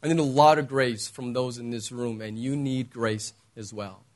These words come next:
And knowing that God loves us gives us hope. It gives us the courage to get our hands dirty and to do the hard work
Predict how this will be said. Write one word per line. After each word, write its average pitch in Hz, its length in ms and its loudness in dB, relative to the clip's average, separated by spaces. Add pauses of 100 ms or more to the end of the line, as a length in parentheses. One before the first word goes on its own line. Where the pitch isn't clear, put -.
(460)
And 143 220 6
knowing 175 300 10
that 156 180 6
God 156 260 6
loves 151 460 4
us 180 300 2
gives 151 260 -2
us 156 200 -4
hope. 262 420 0
It 139 140 -2
gives 143 200 -4
us 156 120 -8
the 160 100 -6
courage 240 720 4 (540)
to - 100 2
get 202 220 6
our 185 80 4
hands 220 360 4
dirty 175 520 4 (960)
and 180 100 2
to 175 100 0
do 202 200 2
the 311 120 10
hard 269 280 8
work 254 440 8